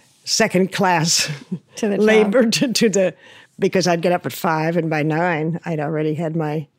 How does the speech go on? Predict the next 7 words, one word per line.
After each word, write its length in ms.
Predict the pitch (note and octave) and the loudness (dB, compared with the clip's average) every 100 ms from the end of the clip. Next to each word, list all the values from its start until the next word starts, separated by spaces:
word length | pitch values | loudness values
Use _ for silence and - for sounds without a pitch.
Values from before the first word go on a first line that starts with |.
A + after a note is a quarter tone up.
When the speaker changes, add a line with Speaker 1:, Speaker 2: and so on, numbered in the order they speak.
| B3 | -8
Speaker 2:
Right. 300 | A3 F#3+ G#3 - | -4 -4 -6 -8
Speaker 1:
my, 380 | D3+ D3 D#3 D#3+ | -4 -2 -2 -2
uh, 300 | D3+ C#3+ E3 C#3+ | -2 -4 -6 -8
my 200 | E3+ E3 | -6 -4
say. 480 | E3 G3 G3+ C#3 - _ _ _ _ - - - _ _ | -2 0 0 -2 -10 _ _ _ _ -20 -20 -20 _ _
Speaker 2:
Yeah, 260 | B3+ B3+ A#3 | -2 0 0
and 240 | B3 C#4 | -4 -6